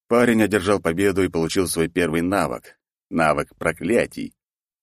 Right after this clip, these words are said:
Как же он не любил его, прямо жуть.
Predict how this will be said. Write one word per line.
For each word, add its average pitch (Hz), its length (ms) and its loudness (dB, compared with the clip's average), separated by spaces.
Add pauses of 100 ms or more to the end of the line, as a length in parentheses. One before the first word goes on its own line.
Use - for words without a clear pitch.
(360)
Как 127 240 2
же 107 140 2
он 101 180 2
не 95 80 0
любил 95 460 0
его, 73 320 -2
прямо 90 360 0
жуть. 80 540 -4